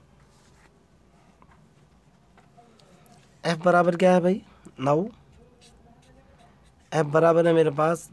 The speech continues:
पूरा ही लिख दूंगा मैं, product of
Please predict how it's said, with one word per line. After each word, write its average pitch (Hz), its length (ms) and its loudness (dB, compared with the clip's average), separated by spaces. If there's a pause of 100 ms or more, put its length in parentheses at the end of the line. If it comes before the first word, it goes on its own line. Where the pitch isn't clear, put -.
पूरा 156 180 -4
ही 160 80 2
लिख 151 140 -4
दूंगा 156 260 -2
मैं, 185 120 -2 (2750)
product 165 480 2
of 165 280 2